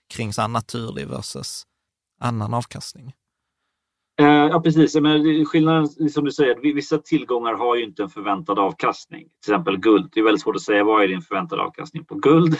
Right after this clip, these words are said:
Speaker 2: <laughs> Varför ska det gå upp i värde eller inte?
Speaker 1: Det är en
Speaker 2: Det är
Speaker 1: sten,
Speaker 2: guld och
Speaker 1: liksom.
Speaker 2: Ja,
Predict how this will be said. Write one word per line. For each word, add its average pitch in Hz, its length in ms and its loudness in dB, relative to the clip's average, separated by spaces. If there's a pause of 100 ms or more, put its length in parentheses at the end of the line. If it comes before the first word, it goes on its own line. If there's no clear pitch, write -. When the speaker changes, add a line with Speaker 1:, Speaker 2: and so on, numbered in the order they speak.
(140)
Speaker 2:
<laughs> - 220 -10
Varför - 220 0
ska - 180 0
det 104 80 6
gå 98 100 4
upp 139 180 2
i 113 40 -2
värde 104 320 2
eller 104 120 2
inte? 113 320 -6
Speaker 1:
Det 156 40 2
är 165 80 2
en 165 60 -6 (520)
Speaker 2:
Det 131 100 4
är 127 80 4
Speaker 1:
sten, 120 540 2
Speaker 2:
guld 123 80 -4
och 139 80 0
Speaker 1:
liksom. 139 400 2
Speaker 2:
Ja, 208 220 4